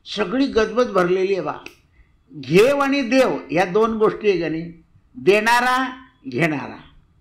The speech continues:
या जगामध्ये सगळे व्यवहारात दोनच लोक आहे, वस्तू विकणारा आणि वस्तू घेणारा, देव आणि घेव. याच्याशिवाय संसारच नाही आहे.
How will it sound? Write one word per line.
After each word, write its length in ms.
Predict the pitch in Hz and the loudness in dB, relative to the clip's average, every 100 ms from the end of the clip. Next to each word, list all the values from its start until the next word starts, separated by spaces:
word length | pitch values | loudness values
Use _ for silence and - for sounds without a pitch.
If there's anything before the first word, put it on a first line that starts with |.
| _ _ _ _ _ | _ _ _ _ _
या 180 | - 214 | -2 -2
जगामध्ये 580 | 185 202 233 247 247 180 | -2 -2 0 -2 -4 -6
सगळे 440 | - 202 180 269 | -6 -4 2 2
व्यवहारात 500 | 262 226 202 196 247 | 2 0 0 0 0
दोनच 380 | 202 240 285 311 | -2 0 2 2
लोक 260 | 277 277 240 | 2 0 0
आहे, 320 | 190 - - - - _ _ - _ | -8 -12 -20 -20 -20 _ _ -20 _
वस्तू 560 | 147 208 220 - 240 202 | 0 2 2 -2 -2 0
विकणारा 580 | 180 233 269 269 277 285 285 285 | 2 0 2 2 2 0 -2 -4
आणि 180 | 160 220 | -4 -2
वस्तू 760 | 214 220 - - 262 294 302 - - - | 2 2 0 0 2 2 -2 -12 -20 -8
घेणारा, 540 | 139 180 160 131 107 - - _ _ - | 0 0 0 -6 -8 -16 -20 _ _ -16
देव 420 | 131 185 233 277 302 - - - | 2 6 6 4 0 -4 -14 -8
आणि 200 | 156 202 | -4 -4
घेव. 440 | 175 214 208 - - - _ _ - - - - - _ - | 2 2 2 -2 -10 -20 _ _ -20 -20 -20 -20 -20 _ -2
याच्याशिवाय 760 | 175 233 285 330 214 277 294 | 2 2 0 -2 0 2 2
संसारच 500 | 233 247 190 269 294 | 0 -2 0 2 2
नाही 280 | 277 277 202 | 0 0 -2
आहे. 320 | - - - | -10 -18 -20